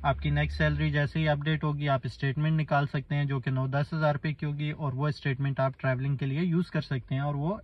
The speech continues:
acceptable भी है, valuable भी है और, अ, रीज़नेबल भी है सबके लिए। ठीक है,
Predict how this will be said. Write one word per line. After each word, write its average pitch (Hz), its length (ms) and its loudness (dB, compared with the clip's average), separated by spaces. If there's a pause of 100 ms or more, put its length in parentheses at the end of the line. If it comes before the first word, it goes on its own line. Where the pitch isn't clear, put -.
acceptable 202 640 0
भी 214 160 -2
है, 220 140 0
valuable 190 760 0
भी 185 140 0
है 190 260 2 (480)
और, 127 420 4
अ, 127 320 2
रीज़नेबल 139 540 2
भी 120 100 2
है 120 240 2
सबके 123 360 -6
लिए। 117 200 -4 (1900)
ठीक 156 160 -4
है, 185 140 -2